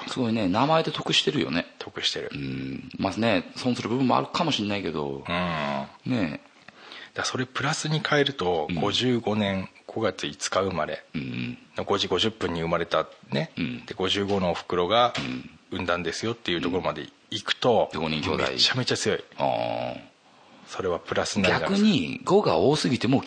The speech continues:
Speaker 1: きたくなくなるかもしれないからね。
Speaker 2: <laughs>
Speaker 1: あ、でも初めての人はあれか。
Speaker 2: 相手が？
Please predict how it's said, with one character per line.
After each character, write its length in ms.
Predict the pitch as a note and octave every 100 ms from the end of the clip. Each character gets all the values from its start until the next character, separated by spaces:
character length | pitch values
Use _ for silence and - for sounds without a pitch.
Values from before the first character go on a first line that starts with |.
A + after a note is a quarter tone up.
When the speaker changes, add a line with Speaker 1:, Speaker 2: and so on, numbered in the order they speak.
| -
Speaker 1:
き 40 | -
た 140 | G3+
く 80 | F#3+
な 140 | D3+
く 80 | C#3+
な 80 | G3
る 80 | D#3
か 40 |
も 60 | C3
し 80 | -
れ 60 |
な 60 | D#2+
い 40 |
か 80 | C#2+
ら 80 | B1+
ね。 140 | D2 -
Speaker 2:
<laughs> 80 | -
Speaker 1:
あ、 120 | F2+
で 80 | F2+
も 60 |
初 200 | F2 F3
め 140 | E4 D#4+
て 140 | C3+
の 120 | F#2
人 200 | D#2 -
は 80 | C#2
あ 40 | C2+
れ 80 | -
か。 160 | - -
Speaker 2:
相 180 | G#2+ G2+
手 120 | G#2
が？ 220 | E2 F#2